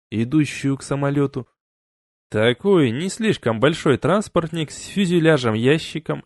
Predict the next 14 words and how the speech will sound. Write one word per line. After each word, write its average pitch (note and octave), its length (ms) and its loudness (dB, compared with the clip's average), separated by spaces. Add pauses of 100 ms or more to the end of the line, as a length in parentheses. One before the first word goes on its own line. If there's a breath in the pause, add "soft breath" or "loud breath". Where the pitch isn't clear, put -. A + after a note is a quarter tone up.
и A2+ 80 -2
торчащей G#2 680 -2
чуть - 280 -6
вверх C3 360 -2
балкой A2+ 440 0
хвоста. A2 600 -4 (500)
Хвостовая D#3+ 720 4
рампа D#3+ 440 4
опущена, E3 760 -4 (300)
а G#2 180 4
от G#2+ 120 -4
самолета A#2+ 580 2
грузовик G#2+ 560 0
отъезжает. G#2 880 -2